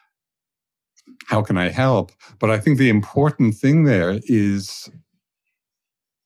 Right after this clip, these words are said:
it, I'm gonna use this, this term quite loosely, but it, it's almost like a koan, you know, so it,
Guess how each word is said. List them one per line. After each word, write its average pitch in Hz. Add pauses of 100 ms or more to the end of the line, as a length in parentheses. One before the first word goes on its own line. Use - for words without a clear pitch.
(420)
it, 139 (600)
I'm 117
gonna 120
use 120
this, - (180)
this 92
term 92 (180)
quite 98
loosely, 98 (240)
but 95 (120)
it, 113
it's 113
almost 143
like 90
a 95
koan, 87 (760)
you 104
know, 92 (240)
so 107
it, 113